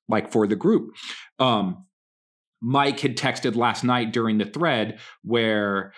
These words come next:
the Lakers had struggled in those Austin as the only guard minutes, and then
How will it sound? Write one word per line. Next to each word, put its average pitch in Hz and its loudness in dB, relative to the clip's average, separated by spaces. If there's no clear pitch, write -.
the 120 2
Lakers 135 2
had - 0
struggled 131 2
in 117 2
those 113 2
Austin 117 2
as 107 0
the 117 2
only 107 2
guard 131 2
minutes, 101 -4
and 117 2
then 110 2